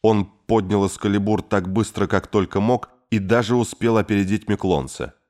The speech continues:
Фиолетовая вспышка заставила чужого подпрыгнуть, едва не сбросив свою гротескную всадницу.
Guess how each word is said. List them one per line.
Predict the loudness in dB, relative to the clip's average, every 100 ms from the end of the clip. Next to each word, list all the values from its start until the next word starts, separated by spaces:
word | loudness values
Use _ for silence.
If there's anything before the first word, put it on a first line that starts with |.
| _ _
Фиолетовая | 0 2 2 2 2 0
вспышка | -2 -4 -4 -2
заставила | -2 -2 -2 -2 0 0
чужого | -2 -4 0 -2 -2
подпрыгнуть, | -4 -2 -2 0 -2 -4 _ _ -8
едва | -2 -2 2 2
не | 2
сбросив | -2 0 -2 -2 -6
свою | -2 0 2
гротескную | -2 0 -2 -4 -2 -2
всадницу. | -2 -2 -2 -2 -6 -6 -8